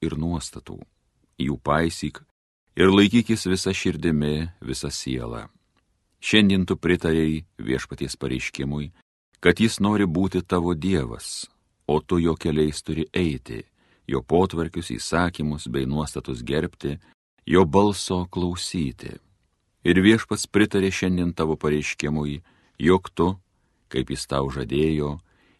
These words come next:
tikiesi būti tauta, kuri priklausys jam kaip jo nuosavybė, ir gerbsi visus jo įsakymus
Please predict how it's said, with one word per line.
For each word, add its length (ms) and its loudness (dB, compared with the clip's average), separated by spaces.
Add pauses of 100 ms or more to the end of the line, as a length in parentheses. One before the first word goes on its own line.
tikiesi 480 2
būti 400 -2
tauta, 600 0 (180)
kuri 240 -2
priklausys 720 -2
jam 400 0
kaip 240 -4
jo 160 0
nuosavybė, 800 -2 (640)
ir 180 8
gerbsi 400 2
visus 320 -2
jo 160 -2
įsakymus 840 -8